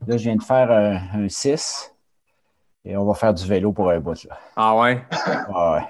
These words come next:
Speaker 2: T'en
Speaker 1: Le
Speaker 2: as un peu
Speaker 1: tendon.
Speaker 2: de, des petites douleurs de tendon d'Achille qui, qui récurrentes?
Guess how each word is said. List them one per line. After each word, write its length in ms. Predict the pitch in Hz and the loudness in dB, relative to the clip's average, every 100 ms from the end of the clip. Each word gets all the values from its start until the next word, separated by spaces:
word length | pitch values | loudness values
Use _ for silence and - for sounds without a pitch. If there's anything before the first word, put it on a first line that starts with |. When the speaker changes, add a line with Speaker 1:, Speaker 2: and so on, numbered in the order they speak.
| - | -6
Speaker 2:
T'en 120 | 123 123 | -2 2
Speaker 1:
Le 80 | |
Speaker 2:
as 40 | 135 | 2
un 120 | 92 | 4
peu 80 | 151 | 4
Speaker 1:
tendon. 120 | 143 135 131 | 6 4 4
Speaker 2:
de, 60 | |
des 120 | 123 | 0
petites 240 | 123 - 127 | -4 -6 -2
douleurs 280 | 127 135 131 | 2 2 2
de 80 | |
tendon 240 | 123 123 120 | 2 2 2
d'Achille 380 | 117 - 135 123 | 0 -2 -6 -4
qui, 320 | 120 113 107 | -2 -4 -6
qui 320 | - 113 107 | -10 -8 -6
récurrentes? 580 | 107 107 117 117 139 | -8 -6 -4 -4 -4